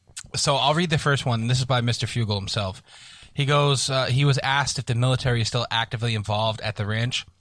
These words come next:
And he goes, "I am not at liberty to discuss details regarding various investigations, briefings that are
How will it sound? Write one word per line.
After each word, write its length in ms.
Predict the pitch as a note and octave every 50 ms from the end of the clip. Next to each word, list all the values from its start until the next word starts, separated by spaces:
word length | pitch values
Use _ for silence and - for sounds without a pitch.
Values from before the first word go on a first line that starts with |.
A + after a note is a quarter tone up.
| _ _ - -
And 100 | - G2+
he 100 | C3 A#2+
goes, 320 | B2 A#2+ A#2 A#2 - - - - - - - - -
"I 140 | - B2 B2+
am 80 | B2+ C3+
not 160 | C#3 D3+ E3
at 100 | F3+ D3
liberty 320 | D3+ D3+ C#3+ D3+ D3 C#3+
to 100 | B2+ B2+ B2
discuss 400 | A#2 - - - C#3 C3 B2+ -
details 520 | - C#3 C3 B2 - - C#3 B2+ B2+ A#2
regarding 440 | A#2 A2+ A#2+ A#2+ A#2+ A#2 A#2+ A#2 G#2+
various 400 | G#2+ A#2 A#2 A#2+ A#2+ A#2 - -
investigations, 800 | G#2+ G2 G#2+ G2 - A2+ G2+ A#2+ C3 C#3+ C3+ - D3 C#3+ C3+ B2
briefings 600 | - - B2 B2 B2+ A#2+ - C#3+ C#3 C#3 C3 -
that 140 | - A#2 A2+
are 240 | A2 G#2 G#2 D#2 -